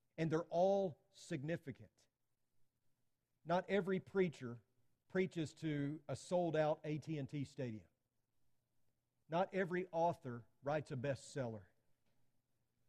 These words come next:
There are insignificant, seemingly insignificant jobs that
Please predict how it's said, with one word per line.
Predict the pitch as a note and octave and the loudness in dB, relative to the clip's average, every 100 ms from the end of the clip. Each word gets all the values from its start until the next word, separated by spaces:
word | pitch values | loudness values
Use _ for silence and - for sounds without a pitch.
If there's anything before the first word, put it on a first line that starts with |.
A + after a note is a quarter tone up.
| _ - | _ 0
There | D#3+ F#3 | 4 6
are | F3 D#3+ - | 6 4 4
insignificant, | F#3+ F#3+ - D#3+ D#3+ F#3+ - D3 C#3+ - | 0 0 0 0 2 2 2 -2 -4 -6
seemingly | - - G#3 G#3+ E3+ D3 C#3+ | -10 -6 0 2 2 2 0
insignificant | D#3+ F3 D#3 E3 C#3+ D#3+ D#3 C#3+ C#3+ B2 | 0 -4 -4 -4 -2 -2 -2 -6 -8 -6
jobs | D3+ D3 B2+ A#2+ | -2 0 0 -2
that | G#2+ | -6